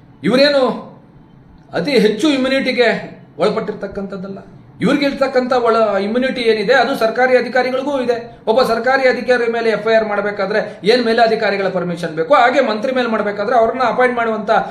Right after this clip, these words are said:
ಒಂದು ಪರ್ಮಿಷನ್ ಅನ್ನ ಪಡ್ಕೊಳ್ಳೋದು ಕರ್ತವ್ಯ, ಕಾನೂನಿನ ಅಡಿಯಲ್ಲಿರ್ತಕ್ಕಂಥದ್ದು.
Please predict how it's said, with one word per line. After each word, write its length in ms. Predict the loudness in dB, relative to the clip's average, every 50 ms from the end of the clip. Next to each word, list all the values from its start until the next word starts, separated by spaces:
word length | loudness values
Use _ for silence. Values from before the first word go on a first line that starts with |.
| -8 -8 -6
ಒಂದು 500 | -2 0 0 0 0 -2 -4 -8 -14 -18 -6 -2
ಪರ್ಮಿಷನ್ 420 | -2 0 0 0 -2 -2 -4 -4
ಅನ್ನ 140 | -4 -6 -6
ಪಡ್ಕೊಳ್ಳೋದು 880 | -4 -4 -6 -6 -4 -4 -4 -4 -2 -2 -4 -4 -4 -8 -16 -20 -20 -20 -12 -10
ಕರ್ತವ್ಯ, 460 | -8 -8 -6 -6 -8 -6 -6 -6 -8 -8 -6 -4
ಕಾನೂನಿನ 320 | -2 -2 -2 -2 -4 -4
ಅಡಿಯಲ್ಲಿರ್ತಕ್ಕಂಥದ್ದು. 920 | -4 -4 -4 -6 -6 -8 -8 -10 -12 -12 -12 -14 -14 -14 -16 -18 -20 -20 -20